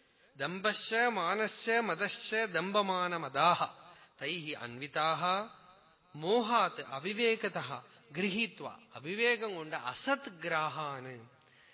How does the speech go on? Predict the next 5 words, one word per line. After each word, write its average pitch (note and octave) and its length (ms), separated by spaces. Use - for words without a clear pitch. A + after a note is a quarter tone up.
ഇല്ലാത്തതായ A#3+ 1000
വസ്തുക്കളെ, F3 720
അശുഭ E3+ 560
വസ്തുക്കളെ E3+ 720
പിടിച്ചുകൊണ്ട്. B2+ 680